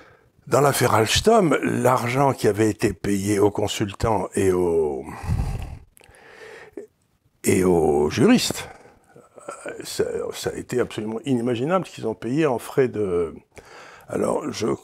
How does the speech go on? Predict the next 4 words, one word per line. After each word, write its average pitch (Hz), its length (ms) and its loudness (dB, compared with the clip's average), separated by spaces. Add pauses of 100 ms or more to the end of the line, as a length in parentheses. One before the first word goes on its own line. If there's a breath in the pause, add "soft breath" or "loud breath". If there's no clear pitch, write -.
(200)
je 113 160 0
crois 196 320 2
que, 165 220 2 (2000 loud breath)
euh, 123 640 2